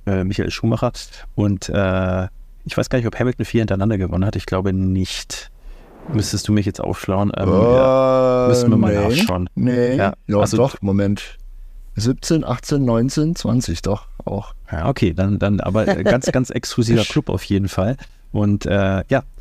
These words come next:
Speaker 1: äh, dann wär's jetzt wirklich an der Zeit, dann vielleicht möglicherweise weiterzuziehen und, äh, ein neues Glück zu suchen.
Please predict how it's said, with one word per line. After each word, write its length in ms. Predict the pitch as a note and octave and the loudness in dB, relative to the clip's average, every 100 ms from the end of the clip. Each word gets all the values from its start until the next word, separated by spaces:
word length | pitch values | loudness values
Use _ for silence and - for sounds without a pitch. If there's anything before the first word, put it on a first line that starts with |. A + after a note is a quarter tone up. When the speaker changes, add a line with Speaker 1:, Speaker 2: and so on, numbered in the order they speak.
| - - | -10 -2
Speaker 1:
äh, 240 | F#2+ F#2+ | 0 0
dann 360 | - G2 G2 E2+ | 0 -2 -2 0
wär's 160 | G2 - | 0 0
jetzt 180 | A2 | -2
wirklich 220 | G#2+ - G#2+ | -4 -2 -2
an 80 | |
der 80 | G2+ | -2
Zeit, 240 | - F#2 - | -2 -4 -2
dann 100 | A2+ | -4
vielleicht 420 | - G2+ G#2+ - | -2 -2 -2 0
möglicherweise 680 | G2+ - G#2 F#2+ F2 G2+ G2 | -2 0 -2 0 0 -2 -2
weiterzuziehen 720 | G2 F#2 G#2+ - - A2+ A#2 | -2 -4 -6 -8 -2 0 0
und, 300 | G#2+ G2+ - | 0 -2 -2
äh, 420 | G2 G2 G2 G2 | -2 0 0 -2
ein 80 | G2+ | -2
neues 240 | G2 G2+ | -2 -4
Glück 200 | - - | -4 -4
zu 100 | - | -2
suchen. 280 | G2 F#2+ F#2+ | -2 -2 -4